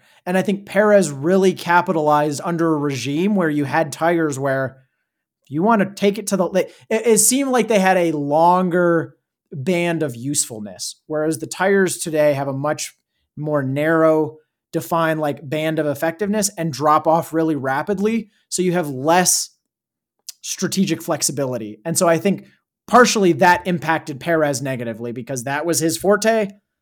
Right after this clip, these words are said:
That no longer really exists. And so that was an issue. I think, honestly, Albon did, Albon, w-, same story, struggled in qualifying, but had a lot of decent race performances. And so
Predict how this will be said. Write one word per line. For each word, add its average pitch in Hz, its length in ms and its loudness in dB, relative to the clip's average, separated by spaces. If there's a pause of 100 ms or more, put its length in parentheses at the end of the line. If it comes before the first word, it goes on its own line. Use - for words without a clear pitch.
(480)
That 160 240 0
no 175 120 2
longer 156 400 4
really 165 420 2
exists. 160 760 2 (400)
And 170 140 -4
so 170 120 -4
that 156 180 0
was 156 140 0
an 147 80 -4
issue. 214 400 -2 (560)
I 185 100 2
think, 202 360 -2 (140)
honestly, 226 440 -2
Albon 180 560 2
did, 156 480 2 (640)
Albon, 202 480 6
w-, 160 320 -2
same 196 300 2
story, 180 560 2 (200)
struggled 180 560 0
in 165 80 -2
qualifying, 180 840 2 (320)
but - 100 -2
had 202 160 6
a 202 40 8
lot 180 240 6
of 151 220 -2
decent 175 520 -2 (200)
race 160 280 -2
performances. 131 760 -8
And 135 140 -6
so 147 500 0